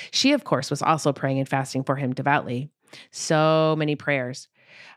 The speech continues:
Father Jacob is a hardworking and holy priest with a great sense of humor and quite easy to love. So I'm sure many prayers were resounding on the gates of heaven upon his behalf,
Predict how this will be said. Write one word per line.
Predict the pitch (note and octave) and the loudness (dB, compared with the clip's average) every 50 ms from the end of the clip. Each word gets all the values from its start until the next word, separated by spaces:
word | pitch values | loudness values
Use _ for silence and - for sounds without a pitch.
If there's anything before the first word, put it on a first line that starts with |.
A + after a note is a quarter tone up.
| _ _ | _ _
Father | - G3 G3 G#3+ F#3+ | 2 2 4 4 4
Jacob | - F#3 F3+ F3 F3+ D#3+ D3+ C#3 | 2 2 2 4 4 2 2 2
is | - - D#3 | 0 -2 -4
a | D#3+ | -4
hardworking | C#3 - - D#3+ D3 D3+ D#3+ E3+ D#3+ D#3 D3 - - D3 C#3 G2+ | -4 -2 2 4 4 4 4 2 2 0 0 0 0 0 0 0
and | C#3+ | 0
holy | D3 - - C#3 C#3 C#3+ C#3 | 0 0 2 2 4 2 0
priest | - - C#3+ C3 C3+ C#3 - | 0 -2 -2 -2 -2 -2 -2
with | - D3 | -2 -4
a | D3 | -4
great | D3 - D#3 D3 D3 C#3+ B2+ | -4 -4 -2 0 0 0 0
sense | - - D3+ D3 - | 0 0 -2 0 0
of | D3+ C#3 | -2 -2
humor | - - C#3+ C#3 C#3 C#3 - - | 0 0 0 2 2 0 -2 -2
and | - D3 C#3+ C#3 - | -2 -2 -2 -4 -4
quite | - - - - D#3+ D3+ D#3 - - | -8 -8 -2 0 2 2 2 0 0
easy | - E3 D#3+ D#3+ D3+ | -2 0 0 0 -2
to | - - D3+ | -2 -2 -2
love. | C#3 C#3 C3+ B2 B2 B2+ C3+ - - | 0 0 2 2 0 0 -2 -6 -10
So | - - - E3+ G#2+ | -6 -2 0 0 0
I'm | B2 D#3 | 0 0
sure | D3 - - - E3 D3+ D3+ D3 C#3+ C#3 B2 - - _ _ - | -2 -2 -2 0 2 2 2 2 2 0 -2 -4 -8 _ _ -4
many | D#3 D#3+ D#3+ D#3+ D#3 D#3+ E3 D#3 | -2 2 2 2 4 2 2 0
prayers | - - D#3 C#3+ C#3+ C#3 C#3+ | 0 0 0 0 0 0 0
were | D#3 D3 C#3+ | -2 -2 0
resounding | C#3+ C#3+ C3+ D3 C3+ C3+ C3+ C3 C3+ C3+ C3+ | 0 0 0 0 0 0 0 0 0 0 0
on | C3 | 0
the | C3 B2+ | -2 -2
gates | A#2+ C3 C3 - | -2 -4 -4 -4
of | C#3 - | -6 -6
heaven | - D3 C3+ B2+ C3+ C3 B2+ B2 - | -4 -2 -2 0 0 -2 -2 -2 -4
upon | - - - C3+ C3 | -6 -6 -4 -4 -2
his | C3+ C3+ C3 - | -4 -4 -4 -4
behalf, | - C3 C3+ C#3+ C3+ B2+ B2 C3 C#3+ | -4 -4 -2 -2 -2 -2 -2 -4 -6